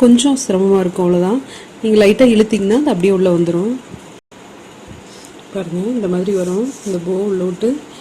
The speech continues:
இழுத்துட்டோம்னா இப்போ டோரி ரெடி ஆயிடுச்சு. இப்போ இந்த மாதிரி சன்னமா நமக்கு டோரி கிடைச்சிரும். இதுல குட்டியா முன்னால ஒரு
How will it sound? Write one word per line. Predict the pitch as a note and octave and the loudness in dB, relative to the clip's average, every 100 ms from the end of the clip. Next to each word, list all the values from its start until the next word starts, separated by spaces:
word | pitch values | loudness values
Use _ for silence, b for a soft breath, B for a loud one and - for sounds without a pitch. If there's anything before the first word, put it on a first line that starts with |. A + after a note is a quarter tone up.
| B B - G3+ | B B -12 -6
இழுத்துட்டோம்னா | G#3 - F#3 F3 F3+ B3 C#4+ - - F#3+ | -6 -6 -6 -4 -2 -4 -6 -14 -10 -8
இப்போ | G#3 C4 A3+ | -4 -4 0
டோரி | F3+ F#3+ F#3 | 0 0 0
ரெடி | E3+ F3 | 0 -2
ஆயிடுச்சு. | E3+ E3+ - F3+ A3 C4+ - - - - - - - - - - - - - - - - - - - - - - - | -2 -4 -6 -4 -4 -6 -12 -20 -20 -20 -20 -20 -20 -20 -20 -20 -20 -20 -20 -20 -20 -20 -20 -20 -18 -18 -18 -20 -16
இப்போ | - A3+ C4 | -8 -6 -2
இந்த | G3+ F3+ | 2 2
மாதிரி | F#3 G3 C4 - - | 2 -2 -6 -8 -4
சன்னமா | F#3+ G3 G3 G#3+ | -2 0 0 0
நமக்கு | E3+ E3+ B3 - | -2 -2 -4 -2
டோரி | F#3 F#3 F3+ | -2 -2 -2
கிடைச்சிரும். | E3 E3 E3+ A3+ C4+ B B B - G#3+ | -4 -4 -4 -4 -4 B B B -6 0
இதுல | G#3+ G3+ C4 - - - - - - - - - - - - - | 2 2 0 -4 -14 -20 -20 -20 -20 -20 -20 -20 -20 -20 -18 -12
குட்டியா | - - G#3+ A3+ B3 | -12 -4 0 2 2
முன்னால | G#3 G#3 G3 G#3+ D4+ - - | 0 2 2 2 0 -4 -6
ஒரு | G#3+ | -6